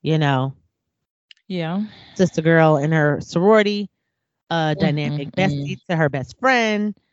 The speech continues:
Speaker 1: you know, dynamic employee on two jobs, you know what I'm saying? But, like, she was not growing into her husband, right? She wasn't taking in what he was taking
Speaker 2: She was
Speaker 1: in.
Speaker 2: growing away fr-, she was growing away
Speaker 1: Growing
Speaker 2: from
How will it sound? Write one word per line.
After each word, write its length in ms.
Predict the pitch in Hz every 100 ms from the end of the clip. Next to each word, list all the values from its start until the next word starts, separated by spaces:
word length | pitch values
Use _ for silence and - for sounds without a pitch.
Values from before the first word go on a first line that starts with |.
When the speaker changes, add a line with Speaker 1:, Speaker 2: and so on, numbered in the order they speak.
| _ _ -
Speaker 1:
you 120 | 175
know, 580 | 170 156 147 143 139 139 -
dynamic 800 | 165 156 165 160 147 139 - _ -
employee 760 | 160 156 - 151 151 220 233 202
on 340 | 170 156 139 - _ 131 - - -
two 220 | 247 226
jobs, 560 | 180 233 233 226 202
you 60 | 208
know 100 | 214
what 100 | 214
I'm 80 | 214
saying? 480 | 240 220 214 214 208 _ _ _ _ _ _ 151
But, 180 | - 190
like, 260 | 185 180 170 -
she 200 | - 208
was 220 | 190 156
not 280 | 170 185 170
growing 300 | 170 170 165
into 440 | 160 165 - 165 156
her 140 | 143
husband, 540 | 160 160 127 117 117 -
right? 240 | 147 143
She 140 | - 160
wasn't 300 | 160 147 -
taking 380 | 160 143 151
in 220 | 147 147 139
what 120 | 127
he 120 | 135
was 120 | 135
taking 180 | - 127
Speaker 2:
She 120 | 233
was 120 | 233
Speaker 1:
in. 80 | 202
Speaker 2:
growing 240 | 208 208 190
away 300 | 180 196 240
fr-, 160 | -
she 160 | - 220
was 120 | 233
growing 220 | 202 196
away 320 | 170 165 160 160
Speaker 1:
Growing 0 |
Speaker 2:
from 300 | 156 151